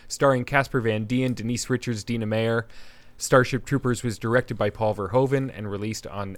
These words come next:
November seventh, nineteen ninety-seven. It's available to stream for Canadians on Netflix right now, so go check it out.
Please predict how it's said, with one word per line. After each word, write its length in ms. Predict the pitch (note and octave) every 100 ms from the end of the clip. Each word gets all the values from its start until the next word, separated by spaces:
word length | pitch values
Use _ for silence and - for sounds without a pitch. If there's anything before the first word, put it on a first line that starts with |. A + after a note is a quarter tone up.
| -
November 500 | G#2+ G2 A#2+ B2+ A#2
seventh, 500 | - A#2 A#2 A2 -
nineteen 540 | A#2 A2+ A2 A#2 G#2+
ninety-seven. 800 | G#2+ G#2+ G2 - B2 G#2+ F2+ F2
It's 140 | -
available 360 | G#2+ A2 A#2 A2
to 100 | G2+
stream 280 | - A#2+ A2
for 80 | G2
Canadians 520 | - G#2+ G#2 G#2 G#2
on 220 | F#2 G2
Netflix 480 | G2+ - - G2 -
right 320 | F#2+ F#2+ G#2 -
now, 380 | G2 F#2+ F2
so 160 | E2 -
go 160 | F#2 F#2+
check 260 | - G2
it 80 | G2
out. 260 | A#2+ D3+